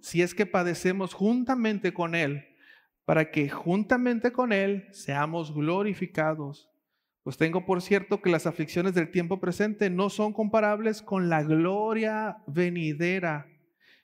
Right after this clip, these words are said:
que nosotros, que en nosotros se ha de manifestar o ha de manifestarse".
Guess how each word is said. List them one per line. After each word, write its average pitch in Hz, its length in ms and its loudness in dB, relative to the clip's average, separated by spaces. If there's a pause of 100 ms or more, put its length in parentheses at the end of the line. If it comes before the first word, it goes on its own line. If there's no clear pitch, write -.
que 180 140 2
nosotros, 190 920 -2 (160)
que 180 140 4
en 170 80 -2
nosotros 208 580 -2
se 180 80 0
ha 160 100 4
de 175 100 -2
manifestar 151 920 -4
o 156 120 -2
ha 151 100 4
de 170 80 0
manifestarse". 160 920 -6